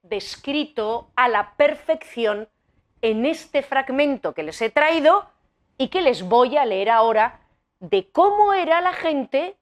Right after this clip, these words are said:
que acudía a ver una representación teatral. Dice uno de los actores, hablando con el público: "Yo os saludo, pero observad mis recomendaciones. Que ningún empleado", que eran,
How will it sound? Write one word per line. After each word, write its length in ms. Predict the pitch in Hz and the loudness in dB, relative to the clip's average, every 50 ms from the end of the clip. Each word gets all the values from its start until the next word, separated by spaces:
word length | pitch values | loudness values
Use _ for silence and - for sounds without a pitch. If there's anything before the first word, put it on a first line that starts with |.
| _ _ | _ _
que 120 | - 269 | 0 0
acudía 520 | 269 269 302 339 320 247 277 277 285 302 320 | 0 2 0 -2 0 0 0 2 2 2 2
a 20 | |
ver 180 | 247 220 208 233 | 2 0 0 0
una 200 | 247 269 302 285 | 0 0 0 0
representación 1040 | 277 254 240 - 269 262 - 285 277 277 269 - 320 302 - - 175 165 180 170 | 0 0 -2 -4 -6 -8 -4 -4 -4 -4 -2 -2 -2 -2 -4 -6 -8 -8 -8 -6
teatral. 440 | - 233 202 170 - - 175 - - _ _ _ _ _ _ _ _ _ _ _ _ _ _ _ _ _ _ _ _ _ - | -2 -2 -2 -2 -2 -6 -12 -14 -16 _ _ _ _ _ _ _ _ _ _ _ _ _ _ _ _ _ _ _ _ _ -6
Dice 440 | 208 214 311 311 - - 370 359 330 | -2 0 0 0 0 0 0 2 2
uno 300 | 294 294 311 302 320 320 | 2 2 2 2 2 4
de 100 | 302 285 | 4 4
los 220 | 269 262 - - | 2 2 0 -2
actores, 720 | 294 - - - 320 311 285 254 226 202 - - - _ _ - | -2 -2 0 4 4 4 6 4 2 -2 -4 -12 -18 _ _ -2
hablando 480 | 247 254 233 247 262 285 285 302 311 311 | 0 2 4 4 4 4 4 4 2 4
con 180 | 311 311 285 | 4 4 4
el 140 | 277 269 208 | 2 0 0
público: 600 | - 311 349 349 311 277 247 - - - - - _ _ _ _ _ _ _ _ _ _ _ _ _ _ _ - | 0 0 2 2 2 0 -4 -6 -8 -14 -18 -18 _ _ _ _ _ _ _ _ _ _ _ _ _ _ _ -10
"Yo 300 | 190 220 302 359 392 381 | -2 2 4 4 4 4
os 100 | - - | 2 0
saludo, 600 | - 320 330 320 294 269 220 165 220 277 - _ _ _ _ _ _ _ _ _ _ | -2 -2 0 0 0 -4 -6 -8 -10 -12 -12 _ _ _ _ _ _ _ _ _ _
pero 260 | - 240 233 233 240 | 0 2 4 6 4
observad 560 | 240 233 - - 254 240 226 233 233 294 349 349 | 4 2 0 0 2 2 2 4 4 2 2 2
mis 220 | 370 381 349 269 | 0 -2 -2 -2
recomendaciones. 1120 | 277 285 269 262 254 247 240 233 226 220 220 220 - 240 233 196 135 127 - - - _ _ _ _ _ _ _ _ _ _ _ _ _ _ _ _ _ _ _ _ | 0 -2 0 0 0 -2 -2 -2 -2 -2 -4 -2 -2 -2 -2 -2 -4 -8 -18 -20 -20 _ _ _ _ _ _ _ _ _ _ _ _ _ _ _ _ _ _ _ _
Que 160 | - 277 269 | 2 2 4
ningún 400 | 269 285 285 294 330 415 427 381 | 4 4 4 6 6 6 6 6
empleado", 840 | 359 320 262 - - 262 269 311 370 381 349 320 349 381 - - _ - | 2 0 0 0 2 4 4 4 4 4 4 4 2 2 0 -6 _ -4
que 140 | - 240 | -2 0
eran, 360 | 233 247 254 254 254 - - | 2 2 2 0 -2 -6 -10